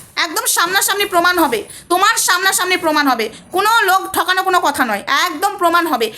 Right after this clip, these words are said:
এই যে, এই যে শ্যামার কাছে যে মহিলাটা গেছে, সেই মহিলাটা যে তোমার কাছে গেছিল, তোমার ক্যামেরার সামনে কথা বলেছে ইয়েলো কালারের শাড়ি পরে, তা সেই ভিডিও ফুটেজ এবং শ্যামার ভিডিও ফুটেজ এনে আমি এক করব। মহিলাটা এক কিনা,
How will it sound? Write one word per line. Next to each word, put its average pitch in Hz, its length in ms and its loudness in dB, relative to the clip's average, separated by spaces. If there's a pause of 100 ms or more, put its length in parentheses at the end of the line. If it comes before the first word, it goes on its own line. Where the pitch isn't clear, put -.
(100)
এই 370 160 -2
যে, 381 80 0
এই 403 380 0
যে 403 180 0
শ্যামার 381 420 0
কাছে 370 200 -2
যে 359 80 2
মহিলাটা 339 380 0
গেছে, 262 420 -2 (540)
সেই 359 280 0
মহিলাটা 427 300 0
যে 466 100 0
তোমার 403 360 0
কাছে 440 220 -2
গেছিল, 359 500 0 (340)
তোমার 349 220 0
ক্যামেরার 359 320 0
সামনে 381 300 -2
কথা 349 200 0
বলেছে 349 280 0
ইয়েলো 330 340 0
কালারের 330 300 2
শাড়ি 320 320 -2
পরে, 269 280 0 (280)
তা 285 300 0
সেই 381 280 0
ভিডিও 403 240 4
ফুটেজ 403 340 0
এবং 330 180 -2
শ্যামার 320 320 0
ভিডিও 349 240 2
ফুটেজ 349 280 -2
এনে 302 160 0
আমি 311 120 -2
এক 269 220 -2
করব। 240 300 -4 (240)
মহিলাটা 269 300 0
এক 262 160 -2 (100)
কিনা, 208 240 -4